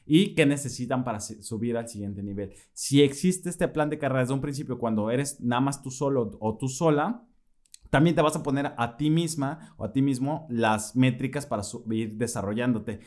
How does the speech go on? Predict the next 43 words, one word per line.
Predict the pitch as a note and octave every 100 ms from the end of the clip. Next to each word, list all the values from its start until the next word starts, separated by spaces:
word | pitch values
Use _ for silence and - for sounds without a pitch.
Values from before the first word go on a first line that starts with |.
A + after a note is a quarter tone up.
| - B2
y | C3
saber | D3+ D3+
en | E3+
qué | F3
punto | C3 E3 E3
necesitas | D3+ B2+ C#3
meter | B2 A2 A#2
a |
más | B2
gente. | - D#3 C#3+ G#2 - _
Y | B2+ B2+
cuando | C3 A#2
este, | B2+ D#3 -
entre | C3 B2+
estas | C3+ D3 C3+ - -
nuevas | A2+ A#2 C3 C#3+ C#3
personas, | - C#3 E3+ D3+ F3+ - _ _
les | G#2+ G#2 F#2
metes | G2+ A2 B2 A#2+
a-, | A#2+ A#2+ A2 G2 F#2+ G2
al | G2
plan | B2 B2
de | C3+ C3+ C3 B2+
carrera | C#3 C#3 D3+ C#3+ D#3+ F3 - _
y | C3+ C#3+ E3 A2+
empiezas | A2 A2 B2 A#2 C3+
a, | B2+ B2 C3
a |
desarrollarlos | B2 C#3+ C#3 D3 D3 C3+ F3
con | - A#2+ A2
base | A2 A2
en | A#2+
las | A2 A#2
métricas | B2 A#2 B2+ B2+ C3 B2+
y | G#2
las | F#2+ G#2+
necesidades | G2 G2+ - G#2 A#2 A#2+ B2 B2+ B2+
y |
los | G2 -
objetivos | A#2 F#2+ G#2+ G2+
de | F#2+ F2+
cada | G2 G#2
nivel. | C3 D3+ C3+